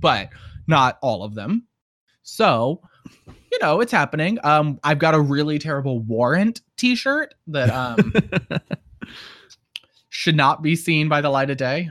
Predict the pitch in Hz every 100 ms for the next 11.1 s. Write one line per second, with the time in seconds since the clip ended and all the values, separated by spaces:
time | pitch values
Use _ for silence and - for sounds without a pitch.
0 | - 139 170 165 165 175 147 135 120 123
1 | 117 107 107 117 107 101 101 117 107 110
2 | 107 - 101 101 107 - 98 95 - 87
3 | 90 160 147 220 208 147 135 - 214 185
4 | 131 - 135 117 110 107 101 92 _ -
5 | _ _ _ _ _ - 113 110 - -
6 | 110 _ _ - 120 110 101 92 92 90
7 | - 92 - 92 85 - _ - 90 87
8 | 78 208 - - - 1017 - 262 - 247
9 | - 339 247 302 233 123 123 110 156 190
10 | 196 202 - 143 131 120 117 117 - 117
11 | 131